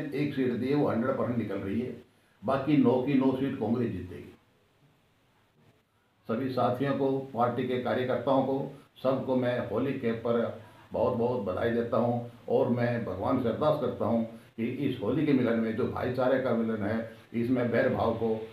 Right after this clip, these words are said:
मिटा करके एक दूसरे के प्यार से रहें। और मैं तो ये कहता हूं कि भाई, पार्टी आती जाती रहती है, इलेक्शन आते जाते रहते हैं, भाईचारा ख़त्म मत करो कभी भी, हमेशा भाईचारा को बना के रखो। और होली का त्यौहार एक ऐसा है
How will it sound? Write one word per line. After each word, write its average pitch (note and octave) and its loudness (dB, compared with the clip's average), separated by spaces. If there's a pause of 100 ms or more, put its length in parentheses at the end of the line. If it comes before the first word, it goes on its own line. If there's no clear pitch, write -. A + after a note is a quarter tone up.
(300)
मिटा A2+ 2
करके A#2 0 (340)
एक A2 -2
दूसरे A#2 -2
के A2+ -2
प्यार G2+ -6
से A#2+ 0
रहें। A#2 -2 (200)
और C#3+ 4
मैं D3+ 6
तो D3+ -2
ये D3 4
कहता A#2 0
हूं B2 2
कि C3 0
भाई, C3 0
पार्टी A#2 0
आती A2 0
जाती B2+ -2
रहती A#2+ 0
है, C3 -2 (200)
इलेक्शन C3+ 2
आते A#2 0
जाते A2 0
रहते A2 -2
हैं, B2 -8
भाईचारा G2+ 2
ख़त्म A#2+ 0
मत - -2
करो F#2 -10
कभी - -14
भी, - -18 (800)
हमेशा C3+ 2
भाईचारा B2+ 2
को - 0
बना A2+ 0
के A2 -2
रखो। B2+ -2 (300)
और A#2 4
होली C#3 4
का E3 6
त्यौहार C#3 2
एक B2+ 0
ऐसा C3+ 2
है C#3+ 4